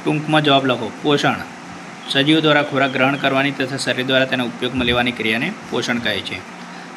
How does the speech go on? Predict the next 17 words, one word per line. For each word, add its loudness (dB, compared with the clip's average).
સ્વાવલંબી 2
પોષણની -2
વ્યાખ્યા 0
અહીં 4
આપી -2
છે. -4
નંબર 2
ત્રણ, -2
કઠોળ 2
વર્ગની 2
વનસ્પતિમાં -2
રાઇઝોબિયમ 0
પ્રકારના -2
બેક્ટેરિયા -2
વસવાટ -4
કરે -2
છે. -6